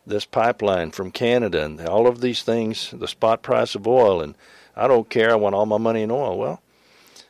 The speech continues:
uh, let me give you an example. When I was in the Navy, one of my friends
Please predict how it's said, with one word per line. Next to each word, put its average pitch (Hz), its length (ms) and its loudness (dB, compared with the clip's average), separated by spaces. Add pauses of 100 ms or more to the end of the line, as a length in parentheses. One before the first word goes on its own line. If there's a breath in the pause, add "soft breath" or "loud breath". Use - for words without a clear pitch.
(100)
uh, 110 260 -14
let 127 100 -12
me 147 100 -8
give 135 160 -4
you 120 80 -2
an 107 80 -2
example. 82 540 -8 (260 loud breath)
When 85 140 -8
I 101 160 0
was 113 160 -4
in 107 120 -4
the 110 60 -4
Navy, 85 500 -4 (140)
one 87 160 -10
of 85 60 -8
my 87 140 -6
friends 92 520 -8